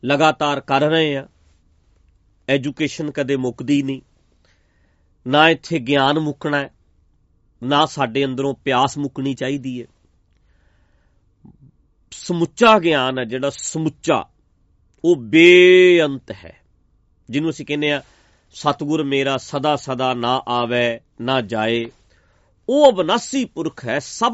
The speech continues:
ਮੈਂ ਰਹਿਆ ਸਮਾਏ।" ਹਰ ਚੀਜ਼ ਕੋਈ ਇਸ਼ਾਰਾ ਕਰ ਰਹੀ ਹੈ, ਸਮਝਾ ਰਹੀ ਹੈ। ਜਦੋਂ ਅਸੀਂ ਸਿੱਖ ਬਣ ਜਾਂਦੇ ਹਾਂ ਤੇ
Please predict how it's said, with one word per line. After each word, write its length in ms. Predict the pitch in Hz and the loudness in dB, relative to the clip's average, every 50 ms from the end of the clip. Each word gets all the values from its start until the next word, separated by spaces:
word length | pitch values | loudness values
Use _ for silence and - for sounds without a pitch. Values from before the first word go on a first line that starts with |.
| 277 | -4
ਮੈਂ 220 | 254 262 262 247 214 | -2 -2 0 0 0
ਰਹਿਆ 320 | 156 139 151 151 143 127 | -2 -2 -4 -4 -4 -6
ਸਮਾਏ।" 400 | 117 - - 104 101 95 82 73 - _ _ _ _ _ _ _ _ _ _ _ _ _ _ _ _ | -8 -12 -16 -16 -16 -16 -18 -20 -20 _ _ _ _ _ _ _ _ _ _ _ _ _ _ _ _
ਹਰ 220 | - - 196 247 262 | 0 4 6 6 6
ਚੀਜ਼ 380 | - - - 208 220 220 170 | 4 -2 -8 -8 -6 -6 -8
ਕੋਈ 260 | - - 202 214 196 - | -8 -6 -6 -6 -4 -6
ਇਸ਼ਾਰਾ 440 | - 131 - - 147 135 147 156 170 | -8 -10 -8 -2 0 2 2 2 2
ਕਰ 160 | - - 151 | 0 -2 -4
ਰਹੀ 380 | 135 147 135 151 147 143 143 - | -6 -4 -6 -6 -8 -10 -12 -14
ਹੈ, 60 | - - _ _ _ _ _ _ _ _ _ _ | -16 -20 _ _ _ _ _ _ _ _ _ _
ਸਮਝਾ 600 | _ - - 147 139 139 123 131 131 113 101 101 | _ -12 -8 -6 -4 -4 -2 -2 -2 -2 -2 -2
ਰਹੀ 320 | 120 139 139 135 127 131 127 | -4 -4 -4 -6 -8 -10 -14
ਹੈ। 60 | - - _ _ _ _ _ _ _ _ _ _ _ _ _ _ _ _ _ | -14 -18 _ _ _ _ _ _ _ _ _ _ _ _ _ _ _ _ _
ਜਦੋਂ 320 | 123 160 175 170 208 220 220 | 0 2 2 4 4 0 0
ਅਸੀਂ 180 | 214 - 220 | -2 -4 -6
ਸਿੱਖ 440 | 202 - - - - 233 233 - - | -6 -6 -10 -2 -2 -2 -2 -2 -8
ਬਣ 220 | 185 151 139 123 113 | -8 -6 -6 -6 -6
ਜਾਂਦੇ 380 | 110 107 101 101 101 98 95 | -8 -8 -8 -10 -10 -10 -12
ਹਾਂ 60 | 120 180 220 214 _ _ _ _ _ _ _ _ _ _ _ _ _ _ _ _ _ _ _ _ _ _ - | -14 -16 -20 _ _ _ _ _ _ _ _ _ _ _ _ _ _ _ _ _ _ _ _ _ _ _ 2
ਤੇ 440 | 190 190 190 190 190 190 - - | 4 6 6 6 6 4 2 -2